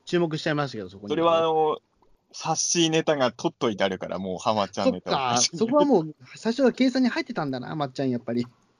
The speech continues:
Speaker 2: や、だからあの、ちょっとね、フォーティエイトグループはね、やっぱり、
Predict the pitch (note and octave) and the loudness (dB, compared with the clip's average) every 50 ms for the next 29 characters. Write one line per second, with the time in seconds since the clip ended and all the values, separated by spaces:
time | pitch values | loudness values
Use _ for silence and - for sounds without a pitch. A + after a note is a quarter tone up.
0 | _ - G#2+ G#2+ G#2 A2 G2+ G#2 G2+ F#2+ F#2+ G2 F#2+ - C3 - - G#2 G#2 G#2 | _ -10 -8 -4 -4 -2 -2 -2 -4 -4 -6 -8 -10 -12 -12 -10 -8 -8 -6 -6
1 | G2+ - - C#3+ C#3 B2+ _ - C3+ C3+ C3+ C3 - C3 B2 C3 C3 C3+ B2+ - | -6 -6 -4 -4 -4 -6 _ -4 -2 -2 -2 -2 -2 -4 -4 -2 0 0 0 0
2 | - F#2+ F2 F2+ F#2+ F#2+ F#2 F#2+ - - A#2 G#2+ F#2+ F#2 F2+ F2+ F#2 F#2 F#2 F2+ | 0 -2 -2 0 -2 -2 -4 -2 0 0 0 0 0 -2 -6 -6 -6 -6 -6 -8
3 | E2+ | -10